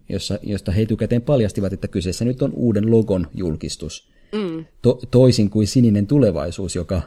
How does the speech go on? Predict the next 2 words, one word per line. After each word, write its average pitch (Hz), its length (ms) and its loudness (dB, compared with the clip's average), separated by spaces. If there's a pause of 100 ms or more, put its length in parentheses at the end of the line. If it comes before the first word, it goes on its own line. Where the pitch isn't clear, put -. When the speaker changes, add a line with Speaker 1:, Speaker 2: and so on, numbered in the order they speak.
(640)
Speaker 1:
hyvin 104 360 2 (440)
salaperäisesti 90 1120 -2